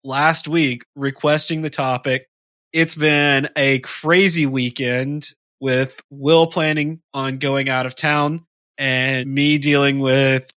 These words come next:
all of my other obligations that just sort of compiled up this week. When I was looking for an episode to write, I read that email and I was like,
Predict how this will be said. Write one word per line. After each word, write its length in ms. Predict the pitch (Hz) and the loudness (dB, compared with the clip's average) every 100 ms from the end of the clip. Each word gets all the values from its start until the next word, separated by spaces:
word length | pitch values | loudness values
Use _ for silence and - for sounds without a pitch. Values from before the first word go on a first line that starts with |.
| - | 0
all 260 | 139 135 | 2 4
of 100 | 135 | 0
my 160 | 139 131 | 0 0
other 180 | 143 143 | 2 4
obligations 1000 | 131 135 135 135 127 127 127 123 127 - _ _ _ | 4 4 0 0 0 0 -2 -4 -8 -10 _ _ _
that 120 | 127 | -6
just 180 | 123 - | -4 -2
sort 120 | 139 | -2
of 120 | 123 | -2
compiled 500 | - 127 139 143 139 | -4 -2 2 4 6
up 200 | 139 135 | 4 0
this 220 | 135 123 | -6 -6
week. 320 | 127 131 156 - _ _ _ | -4 -2 -4 -6 _ _ _
When 140 | 139 | 2
I 80 | 147 | 4
was 140 | 156 | 4
looking 280 | 156 156 156 | 2 0 -4
for 160 | 147 139 | -2 0
an 80 | 131 | 2
episode 480 | 135 160 - 156 | 0 0 0 0
to 120 | 156 151 | -2 -2
write, 360 | 147 165 175 - _ _ | 2 2 2 -4 _ _
I 80 | 147 | 0
read 260 | 139 156 | 4 4
that 160 | 151 135 | 4 2
email 260 | 135 160 165 | 2 2 2
and 80 | 170 | 2
I 40 | |
was 140 | 143 | 0
like, 260 | 127 113 - | 0 -2 -6